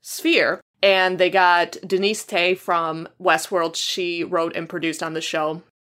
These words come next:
And they got her as a showrunner for Sphere. And they don't have a t-, they don't have any details, like, about who's going to be in the series or how much it may or may not deviate from the plot of the original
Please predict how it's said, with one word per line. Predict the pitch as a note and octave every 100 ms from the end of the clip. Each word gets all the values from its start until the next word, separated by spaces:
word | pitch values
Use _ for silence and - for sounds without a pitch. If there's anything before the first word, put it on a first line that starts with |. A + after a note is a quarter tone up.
| _ -
And | F3 D#3+ D#3+
they | E3 D#3+ E3 E3+ - - -
got | - D3+
her | F#3 D#3+
as | D#3
a | E3+
showrunner | - D3+ D#3+ E3+
for | G3+ - C4+
Sphere. | - F3 D3+ E3+ - _ _ -
And | A3 A3 A3
they | A#3 A#3+
don't | C#4+ F4+
have | E4+
a | C4+ A#3+
t-, | - A3 A3
they | A3+
don't | B3+
have | B3+ A#3+
any | A#3
details, | F#3+ F#3+ G3+ F#3+ F#3
like, | E3+
about | F3 F3 E3+
who's | F#3 F3 F3
going | F3 E3+
to | E3+
be | E3+ D#3 -
in | F4
the | E4+
series | - D4+ C#4+ C#4+ C#4+
or | - G3 F3+
how | G#3 G3
much | G3 F#3+
it | C#3+
may | F3+ F3 F3+ F3+
or | F3+
may | F3
not | F3 E3+ F3
deviate | F3+ F#3+ G3 F#3 F#3
from | - F3+
the | D#3+
plot | - F3+ F3 -
of |
the | F3 E3+
original | E3+ E3+ -